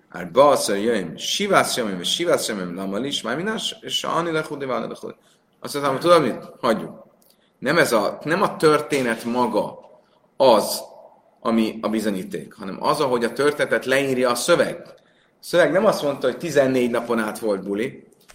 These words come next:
hanem azt mondja, hét napon és hét napon. Miért? Mert az egyik az avatás hét napja volt, a másik a Szukot hét napja,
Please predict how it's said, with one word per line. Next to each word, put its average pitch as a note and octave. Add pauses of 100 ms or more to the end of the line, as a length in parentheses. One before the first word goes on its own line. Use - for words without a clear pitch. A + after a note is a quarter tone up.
(160)
hanem A#2+
azt B2+
mondja, G2+
hét A#2+
napon A3
és -
hét E3+
napon. E2+
Miért? B2+ (400)
Mert C3
az C#3
egyik C#3
az G#2+
avatás G2
hét C#3
napja D3+
volt, F3+
a E3+
másik E3+
a -
Szukot F#3+
hét B2+
napja, D#3